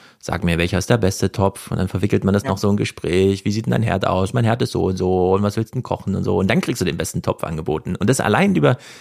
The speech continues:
Speaker 1: ein Gespräch, äh, angeleiert, das wird ja wohl in fünf Jahren soweit sein.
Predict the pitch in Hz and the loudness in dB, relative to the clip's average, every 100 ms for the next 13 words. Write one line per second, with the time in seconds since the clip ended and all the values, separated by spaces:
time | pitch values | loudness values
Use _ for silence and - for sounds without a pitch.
0 | - - 104 101 101 101 123 131 - - | -20 -8 0 0 0 2 2 2 -2 -6
1 | 98 98 98 - 127 147 78 76 90 - | 0 2 2 0 0 0 0 0 -2 -4
2 | 95 92 92 92 - 101 - 82 85 78 | -2 0 0 0 0 -2 -2 -2 -2 -4
3 | 92 110 92 | 0 -2 -2